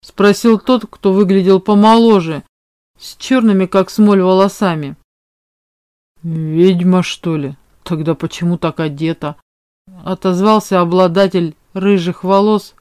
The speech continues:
и аккуратной бородки. «Ты кто?» обратился он ко мне.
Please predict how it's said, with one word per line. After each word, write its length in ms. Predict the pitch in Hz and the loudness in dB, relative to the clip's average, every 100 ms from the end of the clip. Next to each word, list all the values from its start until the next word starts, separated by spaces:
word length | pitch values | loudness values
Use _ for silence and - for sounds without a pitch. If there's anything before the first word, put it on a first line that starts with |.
| _ - | _ -10
и 60 | |
аккуратной 520 | 175 170 180 180 180 | -8 -4 -4 -2 -4
бородки. 720 | 170 170 190 185 - - 139 _ _ _ _ _ _ _ _ | -4 -2 0 -2 -6 -14 -18 _ _ _ _ _ _ _ _
«Ты 140 | - 208 | -4 -4
кто?» 440 | - 262 233 156 _ _ _ _ | 0 2 4 2 _ _ _ _
обратился 640 | 175 170 180 175 175 - 165 | -10 -4 -4 -2 -6 -8 -10
он 100 | 165 | -6
ко 180 | 175 | -4
мне. 300 | 180 175 151 | -2 -4 -6